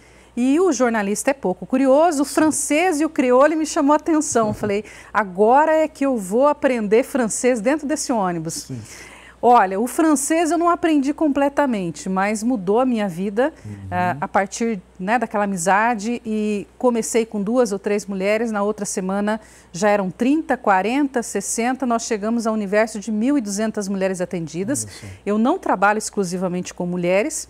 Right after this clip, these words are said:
Speaker 2: Uhum.
Speaker 1: mas a mulher se torna mais frágil no processo migratório forçado
Speaker 2: Com
Speaker 1: por causa
Speaker 2: certeza.
Speaker 1: dos filhos,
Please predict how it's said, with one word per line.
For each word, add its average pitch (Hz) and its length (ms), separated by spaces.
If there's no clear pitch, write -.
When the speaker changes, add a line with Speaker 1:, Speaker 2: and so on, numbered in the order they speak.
Speaker 2:
Uhum. 110 120
Speaker 1:
mas 214 200
a 240 40
mulher 240 340
se 330 120
torna 277 260
mais 262 280
frágil 277 360
no 269 80
processo 247 440
migratório 233 440
forçado 233 580
Speaker 2:
Com - 40
Speaker 1:
por 226 140
causa 208 260
Speaker 2:
certeza. 370 220
Speaker 1:
dos - 40
filhos, 220 720